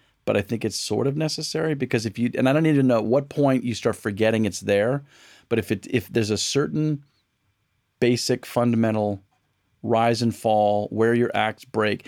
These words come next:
So it isn't about, on this page, this thing better happen. But if you start looking at the greatest films and the greatest movies and things ever told, they do send, tend to follow, I don't wanna say a formula, but that's a natural way stories are told. So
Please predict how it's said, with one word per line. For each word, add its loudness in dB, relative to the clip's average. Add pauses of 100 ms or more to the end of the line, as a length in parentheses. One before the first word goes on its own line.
(100)
So -2
it 4
isn't 2
about, 0 (600)
on 4
this 4
page, 0
this 0
thing 0
better 2
happen. -2
But 2
if -6
you -4
start 0
looking 2
at -2
the -4
greatest -2
films -4
and -6
the -6
greatest -4
movies -4
and -4
things -4
ever -6
told, -2 (760)
they 2
do 0
send, -2
tend 0
to 0
follow, 0
I 0
don't 2
wanna 0
say -2
a 0
formula, -2
but -2
that's -2
a 2
natural -2
way -2
stories -6
are -10
told. -10
So 0